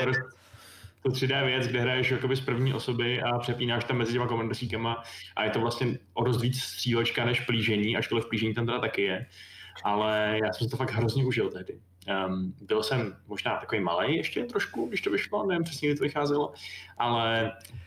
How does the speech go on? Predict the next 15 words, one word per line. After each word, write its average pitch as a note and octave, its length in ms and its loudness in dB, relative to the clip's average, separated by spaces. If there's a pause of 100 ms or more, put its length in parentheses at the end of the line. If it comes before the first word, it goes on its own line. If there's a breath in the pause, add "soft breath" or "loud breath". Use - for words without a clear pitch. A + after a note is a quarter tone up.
(340 loud breath)
taky D3 200 2
jsem F3+ 160 2
byl E3 100 4
prostě D3 200 2
dopředu C#3 500 2
otrávený, B2+ 500 2
že C3 100 2
to B2+ 60 2
nejsou B2 240 2
další A2+ 300 2
normální A#2+ 400 2
komandos, A#2+ 300 0
jaký A#2+ 160 -4
jsem C3+ 160 2
chtěl. G#2+ 480 0